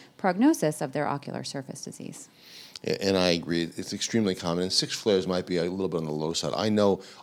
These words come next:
Speaker 2: I'm a dry patient just a couple times a year. Uh, when I get an airplane, when I go out to Aspen, uh, high altitude, low humidity,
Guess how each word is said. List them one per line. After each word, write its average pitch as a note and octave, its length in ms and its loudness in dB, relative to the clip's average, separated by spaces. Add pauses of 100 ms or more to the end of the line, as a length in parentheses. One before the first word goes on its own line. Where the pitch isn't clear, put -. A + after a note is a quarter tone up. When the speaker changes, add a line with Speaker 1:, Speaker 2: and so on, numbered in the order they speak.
Speaker 2:
I'm G#2 200 4
a F#2+ 80 2
dry D2+ 600 2 (380)
patient F2+ 400 0 (300)
just - 160 0
a D#3 40 0
couple - 220 -2
times A2 300 -4
a - 20 -2
year. G#2+ 280 4 (460)
Uh, D2+ 240 2
when F2 200 2
I F2+ 100 6
get G2+ 140 4
an G2 100 2
airplane, E2+ 720 0 (380)
when E2+ 160 -2
I D#2+ 80 0
go E2 140 4
out E2 160 0
to D2 360 -4
Aspen, F2+ 680 0 (460)
uh, C#2+ 140 -2
high F2+ 240 2
altitude, E2+ 560 0
low E2 120 4
humidity, F2 540 0